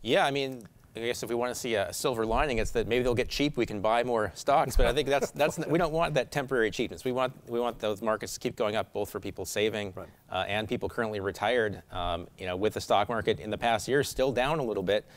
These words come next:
Speaker 1: uh, you know, that's, that's been one of the not good parts of the economy, even though the labor market, things like that have been strong.
Speaker 2: Well, give us an economist's guess, 'cause Mister Womack said, uh, characterized it, and many people have, as a game of chicken that we pay about,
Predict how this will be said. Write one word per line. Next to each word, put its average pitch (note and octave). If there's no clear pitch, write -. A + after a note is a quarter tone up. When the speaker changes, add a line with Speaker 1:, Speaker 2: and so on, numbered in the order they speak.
Speaker 1:
uh, G2+
you G#2+
know, G2+
that's, -
that's A2
been G2+
one A#2
of A2+
the G2+
not A2+
good G#2+
parts G2
of -
the G2
economy, F#2
even G2
though F#2+
the F#2+
labor G#2
market, E2+
things F#2
like F2
that F#2
have E2
been E2
strong. F2+
Speaker 2:
Well, D#3+
give F3
us C#3+
an B2+
economist's A#2
guess, G2+
'cause G#2
Mister C3
Womack C3
said, A#2+
uh, G#2+
characterized A2
it, A#2+
and A2+
many A2+
people G#2
have, F#2+
as G#2+
a A2+
game C3+
of B2+
chicken -
that G#2+
we G#2
pay F#2+
about, G2